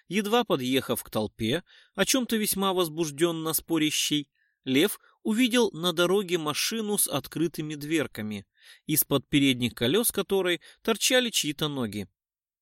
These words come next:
Выскочив из своей машины, он бросился к покинутому автомобилю. То, что Гуров увидел,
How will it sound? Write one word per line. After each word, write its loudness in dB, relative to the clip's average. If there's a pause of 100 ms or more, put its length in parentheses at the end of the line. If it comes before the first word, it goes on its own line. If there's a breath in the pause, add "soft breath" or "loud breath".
(180)
Выскочив 0
из 4
своей 2
машины, 0 (260 loud breath)
он 4
бросился 4
к -16
покинутому -2
автомобилю. -4 (1300)
То, 6
что 2
Гуров 0
увидел, -4